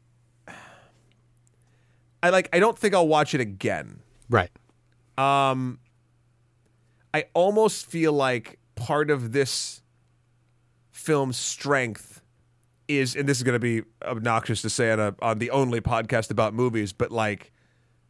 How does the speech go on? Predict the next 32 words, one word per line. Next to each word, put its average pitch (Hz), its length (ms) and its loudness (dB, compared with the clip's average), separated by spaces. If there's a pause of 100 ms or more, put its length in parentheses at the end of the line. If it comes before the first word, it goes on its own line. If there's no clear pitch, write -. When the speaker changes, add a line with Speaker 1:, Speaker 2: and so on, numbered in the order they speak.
(1000)
Speaker 1:
is 151 360 0
the 160 160 2
emotional 151 760 2
resonance 123 580 0
of 120 240 0
it. 110 200 -2 (800)
And 135 140 -2
I 131 100 0
feel 180 380 -2
like 170 260 -2
the 151 100 2
more 139 480 2
I 131 220 0 (220)
dive 127 520 0 (300)
in, 151 520 -4 (760)
the 123 200 0
less 131 420 0
I 131 140 2
might 120 400 -4
have. - 840 -10 (300)
Speaker 2:
Hmm. 113 180 4 (600)
Speaker 1:
Um, 127 500 2
that 254 180 2
might 285 200 2
not 240 160 2
be 175 100 0
the 139 100 -2
case. 127 360 -4
I 175 100 0
could 202 220 0
be 233 80 -4
wrong. 202 360 2